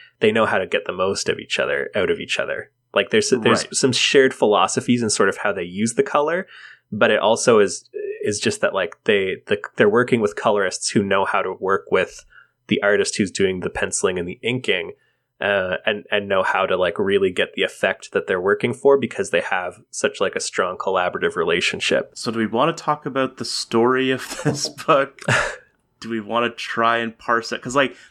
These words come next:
Speaker 2: there are, there's, there's sort of, like, three distinct, or, or maybe four, <laughs> like,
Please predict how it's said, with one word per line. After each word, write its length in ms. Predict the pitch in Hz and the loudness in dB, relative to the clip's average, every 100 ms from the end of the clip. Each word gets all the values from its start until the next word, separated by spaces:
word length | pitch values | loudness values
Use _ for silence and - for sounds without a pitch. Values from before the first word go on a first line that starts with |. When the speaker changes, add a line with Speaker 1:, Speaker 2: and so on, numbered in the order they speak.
| _ | _
Speaker 2:
there 140 | 131 | 2
are, 340 | 131 170 175 - - - | 6 6 4 -2 -8 -2
there's, 180 | 131 127 _ _ - | -2 -4 _ _ -2
there's 260 | 135 131 | 0 0
sort 300 | - 160 185 | -2 2 2
of, 140 | 190 147 | 2 2
like, 200 | 131 131 | 0 -2
three 720 | - - 107 120 120 113 - _ | -14 -14 -6 -4 -2 -4 -6 _
distinct, 1080 | 113 110 - - 107 110 107 - - - - _ _ | -8 -6 -8 -4 -2 0 -2 -6 -16 -14 -14 _ _
or, 240 | 95 113 110 | 0 2 2
or 120 | 117 | 0
maybe 240 | 120 117 | 0 -2
four, 760 | 107 - - _ 107 110 117 - 135 | -6 -16 -20 _ -2 -2 -2 -4 -2
<laughs> 200 | 185 185 | -2 0
like, 340 | 180 - 139 | -2 -2 -8